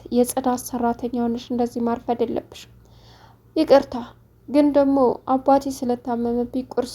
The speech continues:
መስጠት፣ አብልቼ መድኃኒት ሰጥቼ መስጠት፣ መምጣት ነው ያለብኝ፣ ለዛ ነው፣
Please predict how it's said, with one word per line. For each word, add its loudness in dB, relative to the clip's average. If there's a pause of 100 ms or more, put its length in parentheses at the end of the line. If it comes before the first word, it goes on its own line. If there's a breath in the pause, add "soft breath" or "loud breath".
መስጠት፣ -4 (640 soft breath)
አብልቼ 4 (120)
መድኃኒት 4
ሰጥቼ -4
መስጠት፣ -4 (140)
መምጣት 4
ነው -2
ያለብኝ፣ -2
ለዛ 6 (100)
ነው፣ -4